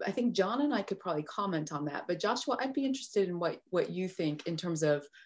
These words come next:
what role an institution in general. So we'll, we'll, John and I can speak to the R I T-ness of it, but, but I'd like to also hear from you in terms of your perspective on that.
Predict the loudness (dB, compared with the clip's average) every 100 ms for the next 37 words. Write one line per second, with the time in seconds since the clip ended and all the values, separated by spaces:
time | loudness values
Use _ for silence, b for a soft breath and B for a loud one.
0 | b 0 4 4 6 8 8 8 6 4
1 | -2 -2 0 0 2 2 2 2 2 0
2 | -2 2 4 6 4 2 4 4 4 4
3 | 6 6 4 2 -2 -2 -4 -2 -2 0
4 | 0 0 -2 -2 0 0 -2 -2 -2 -2
5 | -4 -4 -2 0 0 -4 -4 -4 -4 -2
6 | -4 -2 -6 -6 -2 2 2 0 -2 -2
7 | 0 -2 -4 b b b -2 0 0 -6
8 | -6 -10 -4 -4 -2 -2 -2 -2 -4